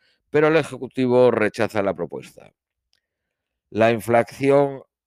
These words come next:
aumenta y la eurozona marca máximos desde dos mil once. Estamos al tres por ciento de inflación.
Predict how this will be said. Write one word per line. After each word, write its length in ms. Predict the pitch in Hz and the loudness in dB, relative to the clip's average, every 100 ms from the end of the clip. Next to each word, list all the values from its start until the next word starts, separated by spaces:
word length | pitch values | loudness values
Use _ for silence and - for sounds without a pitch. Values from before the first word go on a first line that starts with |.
| _ - | _ -4
aumenta 800 | 110 113 127 135 123 135 139 - | -4 -2 -4 -6 -4 -2 -2 -2
y 120 | 123 | -2
la 180 | 120 117 | 2 2
eurozona 720 | 113 113 110 104 135 131 131 | 4 2 0 -2 -2 0 0
marca 380 | 123 120 113 120 | 0 -2 -2 -4
máximos 560 | 117 120 127 120 120 104 | -2 -4 -6 -6 -6 -4
desde 460 | 117 113 110 120 | -4 -4 -2 -2
dos 280 | 113 110 101 | 0 -2 -4
mil 280 | 107 107 107 - | -8 -6 -6 -6
once. 560 | 76 64 - 62 57 _ _ _ _ | -12 -12 -14 -12 -14 _ _ _ _
Estamos 460 | - 110 110 107 | -2 0 0 -2
al 160 | 98 95 | -2 -4
tres 260 | 104 101 90 | -4 -4 -4
por 180 | 90 | -8
ciento 380 | 80 92 87 80 | -6 -8 -6 -8
de 80 | 80 | -10
inflación. 520 | 71 73 67 58 55 | -10 -14 -16 -18 -20